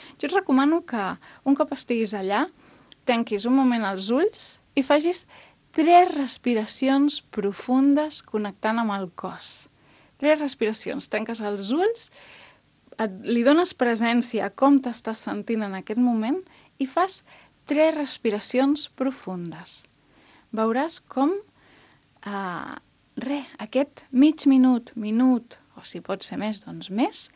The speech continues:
vàries vegades al dia, que no, no, no et pren més temps,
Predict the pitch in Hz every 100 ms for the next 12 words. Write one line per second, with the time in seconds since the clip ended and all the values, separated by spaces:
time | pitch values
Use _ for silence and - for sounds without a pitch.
0 | - - - - _ _ _ _ 226 302
1 | 320 277 240 208 208 208 202 196 190 196
2 | 196 440 - _ _ _ _ _ - 180
3 | - 202 185 170 170 165 - - - 202
4 | 190 - 214 196 208 190 - 185 311 -